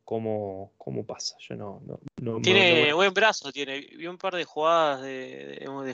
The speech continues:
Speaker 2: highlights y tremendo brazo tiene el pibe.
Speaker 1: Sí, sí, sí, sí, sí. Tiene,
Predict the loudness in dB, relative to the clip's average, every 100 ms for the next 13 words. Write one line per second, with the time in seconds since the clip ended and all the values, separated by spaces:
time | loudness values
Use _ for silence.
0 | 2 4 6 4 2 -10 -12 -10 -12 -12
1 | -16 -20 _ _ -4 -2 2 4 4 2
2 | -6 -8 -10 -14 -14 _ _ _ _ _
3 | 0 2 2 0 -6 -4 -4 -4 -6 -4
4 | -4 -6 _ _ _ _ _ 2 2 4
5 | 2 2 2 -2 -6 -10 -14